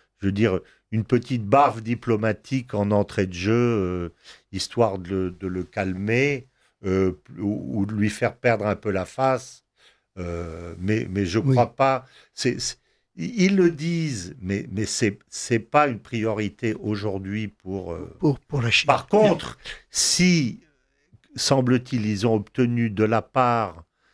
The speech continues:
Speaker 1: des Américains une déclaration qui rend le soutien à Taïwan de la part des Américains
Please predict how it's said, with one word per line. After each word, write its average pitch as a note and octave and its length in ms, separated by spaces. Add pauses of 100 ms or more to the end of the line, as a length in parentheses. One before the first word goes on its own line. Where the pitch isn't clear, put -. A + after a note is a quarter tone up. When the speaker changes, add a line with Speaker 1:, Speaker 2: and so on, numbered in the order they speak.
(180)
Speaker 1:
des G2+ 340
Américains G#2+ 840 (320)
une A2+ 240
déclaration B2 1200 (380)
qui B2+ 180
rend C#3+ 500
le A2+ 180
soutien B2 540
à A2 100
Taïwan G#2+ 760
de G2 100
la G2 140
part G2+ 260
des G2+ 220
Américains G2+ 760